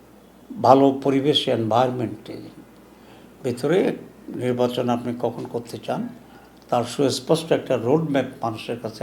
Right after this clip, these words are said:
স্পষ্ট হওয়া দরকার, ঘোষণা দেওয়া দরকার। এটা যদি এক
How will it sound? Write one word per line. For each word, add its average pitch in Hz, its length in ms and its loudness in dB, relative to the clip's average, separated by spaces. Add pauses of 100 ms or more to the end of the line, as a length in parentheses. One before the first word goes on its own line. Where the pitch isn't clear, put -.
স্পষ্ট - 420 -10
হওয়া 107 260 -8
দরকার, 139 280 -12 (580)
ঘোষণা 113 400 -8
দেওয়া 107 160 -10 (100)
দরকার। - 240 -18 (1400)
এটা 135 220 2
যদি 135 200 -2 (1600)
এক 131 60 0